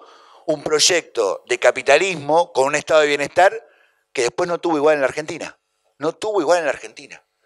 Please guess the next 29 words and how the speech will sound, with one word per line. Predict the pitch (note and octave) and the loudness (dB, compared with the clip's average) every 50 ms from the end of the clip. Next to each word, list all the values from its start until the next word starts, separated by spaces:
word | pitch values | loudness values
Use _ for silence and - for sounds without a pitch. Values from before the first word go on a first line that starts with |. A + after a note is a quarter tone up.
| _ _ _ _ _ _ _ _ _ _ _ _ _ | _ _ _ _ _ _ _ _ _ _ _ _ _
Uno | - B3+ - C4+ A#3+ G3 | -4 -2 0 2 4 4
de | F3 | 6
los | D#3 C#3+ C3+ - | 4 4 0 0
eventos | D3+ C#3 C#3 F#3 E3 B2+ A#2 G#2+ G#2 F#2 E2+ - - - _ _ | -2 0 0 0 0 0 -4 -4 -4 -2 -2 -4 -12 -16 _ _
principales | - A#2 A#2 - - A#2+ - - D#3+ F3 D#3+ D3 B2+ | -14 -10 -10 -10 -10 -4 2 4 4 4 4 0 0
de | C#3 D#3 | 0 0
eso | - - - F3+ D3+ | 0 0 0 0 0
fue | - - C3+ A2+ G2+ | 0 0 0 0 0
tomar | - - A#2 C3 D3+ D#3+ D#3 | 2 0 2 4 4 2 4
deuda | D#3+ E3+ F3+ F3 E3 D3+ | 2 2 2 4 2 2
para | - A#2+ A#2 | 2 2 2
capitalizarse | A2 A2 A2 A2+ G#2 - G#2+ G#2+ G#2 - D#3+ D#3+ E3+ - - | 2 0 0 0 0 -2 -2 -2 0 2 2 2 2 2 -4
y | C3+ A2+ | -2 -2
acá. | A2 - - C3 C#3+ D#3 D#3 - _ _ _ - - - | 0 2 4 4 4 4 2 -4 _ _ _ -8 0 2
Ah, | D#3 D3+ C#3+ - | 4 4 4 2
otra | D#3+ E3 D#3+ D3+ | 2 2 2 2
cosa | C#3+ D#3 - D3+ | 2 0 -2 -4
que | C3+ | -8
quiero | - C#3+ C#3+ | -4 0 0
agregar, | C3+ B2+ B2 A#2+ G#2 F#2 - | 0 2 2 2 2 0 0
que | - A#2 | -8 -6
en | A2+ | -4
el | A#2+ A#2+ A#2 | -4 -4 -4
próximo | - E3+ E3+ - E3+ D#3 D3 | -6 -6 -6 -6 -6 -6 -6
encuentro | C#3+ - E3+ E3+ D#3 E3 E3+ E3 - - | -4 -2 -4 -2 -2 -4 -4 -4 -4 -4
yo | - - D3+ D3 | -4 -2 0 0
voy | C3+ D3 D3 | 2 4 4
a | C#3+ | 4
agregar | C3 B2 B2 C3+ C#3 C#3+ | 4 6 6 6 6 6